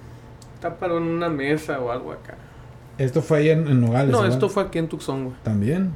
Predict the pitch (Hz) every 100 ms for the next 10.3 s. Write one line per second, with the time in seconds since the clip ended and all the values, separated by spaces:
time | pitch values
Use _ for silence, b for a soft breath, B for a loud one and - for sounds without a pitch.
0 | - - 170 - 151 160 139 135 - 135
1 | 135 - - B B B B B B -
2 | - 156 147 131 175 254 - 254 240 247
3 | 220 202 220 240 254 247 233 226 185 202
4 | 196 208 214 202 - 151 185 185 151 185
5 | 208 190 - - - 214 208 196 190 -
6 | 156 147 - 160 170 165 190 220 220 208
7 | 165 190 214 208 156 156 214 202 175 151
8 | 170 190 202 190 208 196 175 151 143 143
9 | 123 135 151 151 131 117 127 123 139 131
10 | 107 175 151